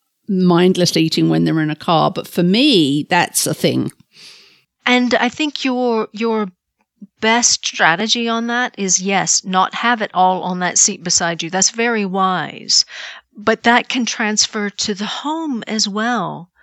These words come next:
Speaker 2: I mean,
Speaker 1: Mm-hmm.
Speaker 2: I realize we live in families, and sometimes, um, you know, other family members are not on board with whatever eating plan that we've chosen for ourselves.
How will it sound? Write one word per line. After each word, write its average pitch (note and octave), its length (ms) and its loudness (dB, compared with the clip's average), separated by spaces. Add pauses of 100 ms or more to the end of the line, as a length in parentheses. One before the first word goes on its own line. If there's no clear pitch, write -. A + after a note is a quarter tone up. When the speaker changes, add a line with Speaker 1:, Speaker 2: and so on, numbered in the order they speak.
Speaker 2:
I - 40 -6
mean, G#3+ 180 2
Speaker 1:
Mm-hmm. C4+ 240 6
Speaker 2:
I A3+ 60 2
realize A3+ 480 0
we G#3 100 -6
live G#3 200 0
in F#3 100 -4
families, D3 680 -4 (380)
and F3 500 2 (560)
sometimes, G#3 1200 0 (380)
um, E3+ 560 0 (260)
you G#3 120 0
know, F3 200 -2 (140)
other A3+ 220 4
family A3+ 400 0
members E3 520 -2
are F#3 80 -2
not F3+ 240 2
on F3 220 -2
board F3+ 520 -2
with E3+ 240 -8
whatever E3+ 640 -2
eating F3 460 -6 (440)
plan E3+ 400 0
that E3 120 -6
we've E3+ 220 -4
chosen G3+ 480 -4
for D3 200 -8
ourselves. - 680 -4